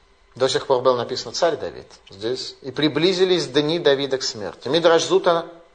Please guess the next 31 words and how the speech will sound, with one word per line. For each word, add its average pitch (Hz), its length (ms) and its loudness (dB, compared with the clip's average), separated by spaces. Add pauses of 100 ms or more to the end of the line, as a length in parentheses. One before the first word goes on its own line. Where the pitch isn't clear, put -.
(100)
рассказывает 113 600 -2
нам, 143 260 -6 (560)
«Микаем 165 880 2
шейн 170 420 6
шелтон 170 560 4
байома 143 320 4
мавет». 101 320 -2
Отсюда 185 300 4
мы 156 120 2
учим, 151 320 -2 (300)
что - 260 4
нет 170 240 4
правления 165 520 2
в 135 40 -4
день 131 160 -2
смерти. - 380 -12 (1500)
Царь 180 440 2
теряет 147 400 4
царский 131 320 -2
статус 156 340 -2
в 110 40 -18
день 117 140 -6
смерти. - 380 -14 (1200)
Поскольку 143 340 0
обычно 135 300 -2
никто 123 180 -6
не 120 80 -6
знает, 117 260 -4
когда 107 440 0
кто - 180 -4
умирает, 175 440 2